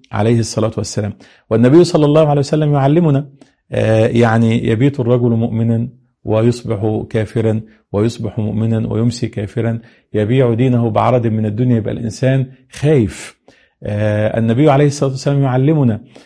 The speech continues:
آه، يعني، آه، آه، "القلوب بين إصبعين من أصابع الرحمن يقلبها كيف يشاء". والقلب سمي قلباً من تقلبه، يعني ينقلب على الإنسان. وحضرتك،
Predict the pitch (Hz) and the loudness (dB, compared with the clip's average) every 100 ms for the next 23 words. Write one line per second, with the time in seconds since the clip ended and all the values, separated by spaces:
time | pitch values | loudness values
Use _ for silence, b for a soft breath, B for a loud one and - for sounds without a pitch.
0 | B - 110 107 107 110 - 113 113 110 | B -6 -2 0 0 0 0 -2 -2 -2
1 | 110 110 - 110 104 110 120 107 104 117 | -2 -4 -4 -4 -4 -6 -6 -6 -4 -6
2 | 120 117 110 107 113 113 - 120 135 117 | -8 -6 -6 -4 -4 -4 -2 0 0 0
3 | 110 113 - 113 107 123 113 107 - - | -2 -4 -8 -4 0 0 0 -2 -6 -4
4 | 120 110 104 104 107 117 120 - B - | -2 0 -2 -4 -2 -2 -2 -6 B -12
5 | 107 117 107 127 127 123 120 - 123 123 | -6 -2 0 0 2 0 -2 -4 -4 -4
6 | - 107 104 139 135 B B B - 104 | -4 -6 -2 -2 -2 B B B -4 -2
7 | - 156 160 131 - 151 139 120 135 139 | 0 2 2 0 -2 -2 0 0 0 -2
8 | 131 123 127 127 - 120 151 131 92 - | 0 0 0 -2 0 0 2 2 0 -4
9 | - 110 107 107 104 107 104 - 143 123 | -12 -8 -6 -4 -2 -2 -4 2 2 4
10 | 110 110 104 - 123 117 - 117 123 123 | 0 -2 -6 -4 -2 -2 -2 -2 -2 -4